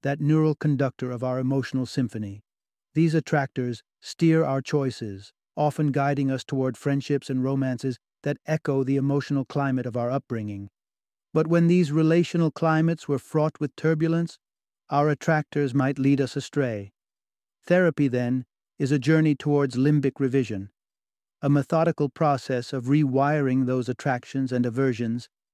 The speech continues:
that compose our emotional preferences. While therapists might lock horns over the superiority of their particular methodologies,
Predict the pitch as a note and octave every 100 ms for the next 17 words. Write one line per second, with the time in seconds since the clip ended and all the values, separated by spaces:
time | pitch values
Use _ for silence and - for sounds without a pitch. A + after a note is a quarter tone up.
0 | _ - C3+ - C3+ C3+ C#3+ C#3 C3+ B2+
1 | B2+ C3+ B2 - A#2+ A2+ C#3+ C3+ - G#2+
2 | - G#2 G2+ _ _ _ _ _ _ _
3 | _ _ _ _ _ _ F3 G3 G3+ -
4 | A3+ B3 - G3 - - E3 E3+ F3+ D#3+
5 | E3+ - - E3 D3 D3 D#3 D3 C#3+ C#3+
6 | C3+ B2 D#3 - E3+ E3 D3 D3 D3 C#3
7 | C#3+ C#3 B2 A#2 B2+ - C3 F3 - C#3
8 | C3+ C#3 C3 C3+ C#3+ D3+ C3 B2 A#2